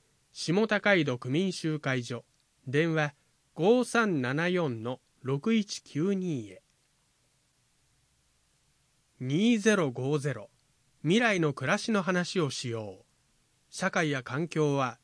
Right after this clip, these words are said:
どう変わる？人口問題や気候変動など、予測される未来の状況を知り、今から私たちができることを一緒に考えます。日時、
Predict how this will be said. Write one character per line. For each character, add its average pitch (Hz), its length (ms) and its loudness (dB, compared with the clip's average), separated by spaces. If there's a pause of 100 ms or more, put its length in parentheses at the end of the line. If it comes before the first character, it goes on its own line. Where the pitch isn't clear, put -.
(120)
ど 165 220 -2
う 135 80 -8
変 107 120 -10
わ 107 120 -12
る？ 127 180 -10 (1300)
人 147 340 2
口 220 240 2
問 196 220 2
題 123 240 0
や 131 260 -2
気 - 120 -20
候 220 220 4
変 185 220 2
動 117 220 -4
な 117 160 -6
ど、 110 160 -14 (480)
予 135 140 -2
測 233 200 -2
さ 208 160 0
れ 202 80 0
る 190 100 2
未 202 140 2
来 202 160 4
の 139 140 2
状 131 180 -2
況 160 260 -2
を 151 80 0
知 147 160 -6
り、 143 220 -2 (540)
今 185 220 2
か 160 100 -2
ら 147 120 0
私 165 280 0
た 165 120 -2
ち 160 120 -4
が 147 120 0
で 135 120 -2
き 196 100 -4
る 180 80 0
こ 156 140 -4
と 165 160 0
を 120 140 -6 (140)
一 117 140 -12
緒 - 160 -4
に 214 120 0
考 123 160 -8 (120)
え 104 120 -10
ま 101 120 -14
す。 - 240 -16 (880)
日 165 260 -2
時、 127 200 -8